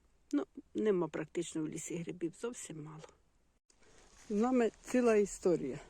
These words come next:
Приїхали в один ліс. Там, кажуть, собаки. Ну,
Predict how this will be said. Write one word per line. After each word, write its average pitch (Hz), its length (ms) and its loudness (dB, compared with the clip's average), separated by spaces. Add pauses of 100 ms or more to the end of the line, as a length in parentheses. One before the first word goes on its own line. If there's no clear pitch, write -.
(2000)
Приїхали 214 480 6
в 196 60 6
один 165 460 8
ліс. - 280 -8 (1080)
Там, 226 260 6
кажуть, 190 680 0 (1300)
собаки. 175 680 4 (2500)
Ну, 185 260 6